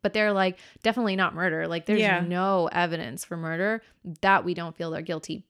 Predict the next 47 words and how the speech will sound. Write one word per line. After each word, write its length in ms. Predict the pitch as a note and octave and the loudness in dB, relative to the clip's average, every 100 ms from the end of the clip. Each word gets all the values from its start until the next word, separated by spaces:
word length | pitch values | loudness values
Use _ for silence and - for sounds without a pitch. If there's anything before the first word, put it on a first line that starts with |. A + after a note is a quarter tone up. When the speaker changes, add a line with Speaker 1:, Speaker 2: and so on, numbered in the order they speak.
| - | 0
Speaker 1:
But 260 | B3+ G#3+ - - _ | 2 0 -4 -20 _
if 180 | - F3+ | -12 -6
they're 180 | F#3 F3 | -6 -4
in 120 | F#4 A#4 | -4 -4
this 120 | F#4 | -4
situation 640 | - B3+ B3 G#3+ G#3 G#3 G3+ | -4 -4 -2 -2 0 -2 -2
and 160 | F#3 | -2
the 140 | F#3 A3 | -2 -4
F 180 | C4 | -4
B 100 | - | -4
I 140 | A#3 A3 | -2 -2
took 320 | A3 G#3 F#3+ | -4 -6 -6
in 240 | F#3+ F#3 F#3 _ _ _ | -8 -8 -12 _ _ _
all 360 | F3+ A3 C#4 C#4+ | -10 -4 -2 -2
this 480 | B3 A#3+ A#3+ - - - | 0 0 0 -2 -6 -2
effort, 640 | A3 C#4+ - G#3+ G3 - _ _ | -2 -2 -2 0 2 0 _ _
there 120 | G#3+ | -4
has 260 | G3+ C4 C#4 | -2 -6 -6
to 80 | G3 | -8
be 100 | G3+ | -6
something. 540 | - A3 G#3+ F#3 F#3+ | -4 -4 -2 -2 -2
Speaker 2:
Yeah. 260 | G3+ G3 F#3+ | -4 -8 -8
Speaker 1:
So 140 | G#3 | -2
let's 200 | G3 G3+ | -2 0
give 160 | A3 G3+ | -2 -2
'em 220 | F#3+ F#3 | -4 -4
one 380 | G3 G3+ G#3 G3+ - | -2 -2 -4 -8 -10
count 420 | G3+ F3 E3+ - _ _ _ | -10 -10 -12 -18 _ _ _
of 180 | F3 E3 | -8 -6
the 100 | F3 | -8
drug 420 | E3 E3+ A#2+ D#3+ F#3 | -6 -4 -4 -4 -12
charges. 480 | - D#3+ G#3 - - | -8 -6 -6 -6 -6
Let's 140 | F3+ - | -8 -6
find 200 | G3 G3 | -4 -2
'em 100 | F#3+ | -2
guilty 340 | F#3 F3+ F3+ | -2 -4 -6
of 120 | E3+ | -6
one 160 | E3+ E3 | -8 -10
count 240 | - D#3+ | -10 -10
of 60 | E3 | -8
that 160 | E3+ | -8
because 340 | F3 F3 F#3 E3+ - - - | -6 -2 -2 -2 -14 -18 -10
there 100 | E3 | -10
has 400 | D3 G#3+ D#4 D4+ | -4 -2 -2 -2
to 100 | G3 | -6
be 140 | E3+ | -6
something, 600 | D#3+ F#3 F3+ E3 E3 E3+ | -6 -8 -6 -8 -8 -10